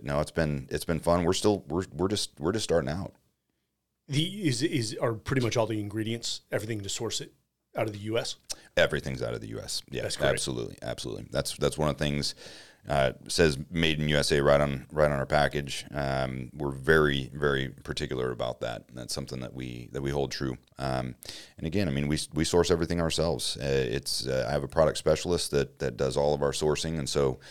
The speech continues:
Speaker 1: you know, you, you won't find, um, you know, any, uh, mass produced or, or anything elements. We, we call ourselves small batch, handcrafted small batch, because we think that's gonna be the best jerky. And by the way, you were,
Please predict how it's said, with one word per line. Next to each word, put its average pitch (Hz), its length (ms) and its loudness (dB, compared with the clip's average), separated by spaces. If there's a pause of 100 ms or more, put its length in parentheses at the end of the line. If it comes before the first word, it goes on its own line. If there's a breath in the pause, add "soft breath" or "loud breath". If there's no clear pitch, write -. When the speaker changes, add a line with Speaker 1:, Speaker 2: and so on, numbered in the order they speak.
(360 loud breath)
Speaker 1:
you 69 80 -10
know, 65 240 -4
you, 71 200 -8
you 78 220 -4
won't 80 260 0
find, 78 640 4 (100)
um, 67 460 2 (160)
you 67 140 -4
know, 65 120 -4 (460 loud breath)
any, 69 380 -4 (120)
uh, - 680 -14 (340)
mass 76 320 2
produced 78 460 2
or, 71 260 4
or 69 220 2
anything 76 240 -2
elements. 73 340 2
We, 76 240 -2
we 80 100 0
call 78 200 4
ourselves 76 340 4
small 76 240 4
batch, 73 460 2
handcrafted 76 560 0
small 73 240 0
batch, 71 340 0
because 69 480 -2 (160)
we 76 100 -6
think 76 240 -6
that's - 400 2 (160)
gonna 80 200 2
be 76 120 -2
the 73 100 2
best 69 220 2
jerky. 85 180 2
And 104 40 6
by 98 100 12
the 87 60 4
way, 80 100 6
you 92 120 4
were, 101 120 4